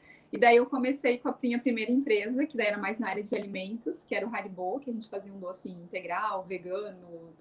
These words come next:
a embalagem já era biodegradável, que era celofane.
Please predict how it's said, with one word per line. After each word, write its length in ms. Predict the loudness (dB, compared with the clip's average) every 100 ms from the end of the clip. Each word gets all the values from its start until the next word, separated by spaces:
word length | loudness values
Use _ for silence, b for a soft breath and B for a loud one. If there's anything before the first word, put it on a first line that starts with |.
| -14
a 40 |
embalagem 520 | -4 2 2 2 -2
já 140 | -6 -4
era 100 | -4
biodegradável, 880 | -4 -4 -4 -4 -4 -2 -2 -4
que 80 | -12
era 120 | -12
celofane. 680 | -10 -10 -12 -8 -6 -6 -8